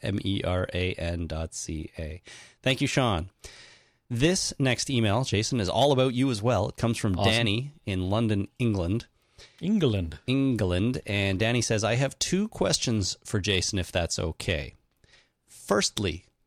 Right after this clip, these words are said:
Speaker 1: let's do the, uh, let's do the, the hard one first. I don't
Speaker 2: Okay.
Speaker 1: know if this is the hard one.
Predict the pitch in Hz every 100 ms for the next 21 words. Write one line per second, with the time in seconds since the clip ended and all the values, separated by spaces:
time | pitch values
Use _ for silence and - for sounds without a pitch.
0 | _ _ _ _ - 139 - 160 151 135
1 | 131 117 113 107 101 95 90 90 92 -
2 | 123 110 101 92 87 _ _ - 92 104
3 | 104 87 80 - 80 78 - - _ -
4 | 117 120 101 90 82 92 - - - 85
5 | 82 82